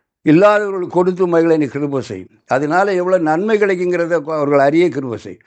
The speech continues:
அப்படிப்பட்ட கொடுக்க, கொடுக்க, கொடுப்பங்கள் குறைந்து போனதே கிடையாது. நீர் அவளுக்கு ஆசீர்வதிப்பீர். ஆகையினால நாங்கள் ஒவ்வொருவரும் இந்த வே-, பைபிளை வாசிக்கிறது மாத்திரம் இல்ல, அதுபடி நடக்க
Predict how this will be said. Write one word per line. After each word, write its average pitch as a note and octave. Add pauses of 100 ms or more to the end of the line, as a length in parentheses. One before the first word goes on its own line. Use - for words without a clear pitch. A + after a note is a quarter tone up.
(180)
அப்படிப்பட்ட D#3+
கொடுக்க, G3
கொடுக்க, F#3
கொடுப்பங்கள் F#3
குறைந்து F3
போனதே F#3+
கிடையாது. C#3+
நீர் D#3+
அவளுக்கு D#3+
ஆசீர்வதிப்பீர். C3+ (240)
ஆகையினால D3 (240)
நாங்கள் C#3
ஒவ்வொருவரும் G#3+ (100)
இந்த C#3
வே-, D#3+
பைபிளை F3+
வாசிக்கிறது F#3
மாத்திரம் G3
இல்ல, E3+
அதுபடி D3+
நடக்க C#3+